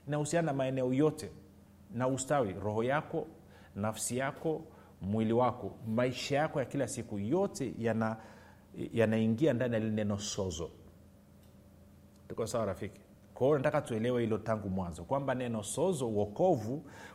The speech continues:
wokovu ambao Yesu Kristo alilipia, alilipia akagusa maeneo yote ya mwanadamu:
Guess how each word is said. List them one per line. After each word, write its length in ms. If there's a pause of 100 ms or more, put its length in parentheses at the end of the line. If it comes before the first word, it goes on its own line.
wokovu 560
ambao 240
Yesu 240
Kristo 200
alilipia, 640
alilipia 840
akagusa 580
maeneo 680
yote 720
ya 80
mwanadamu: 500